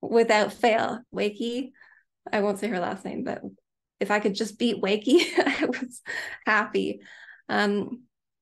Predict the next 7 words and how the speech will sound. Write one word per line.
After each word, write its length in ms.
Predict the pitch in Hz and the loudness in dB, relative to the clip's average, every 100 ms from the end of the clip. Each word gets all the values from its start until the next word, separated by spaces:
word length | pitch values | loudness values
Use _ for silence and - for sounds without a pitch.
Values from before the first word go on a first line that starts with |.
| _ | _
and 400 | 190 233 233 214 - - 240 _ - - | 0 4 4 2 -4 -16 -18 _ -18 -2
after 720 | 214 226 - - 226 214 202 - _ _ _ _ _ _ _ _ _ - | 2 2 -2 -4 -2 0 -2 -8 _ _ _ _ _ _ _ _ _ -12
just 400 | - - - - | -10 -10 -14 -6
being 200 | 214 208 | -4 -2
so 180 | - 208 | -2 0
dedicated 760 | 190 196 208 202 190 185 190 | 2 0 0 -2 -2 -2 -6
to 300 | - 180 190 | -4 -4 -6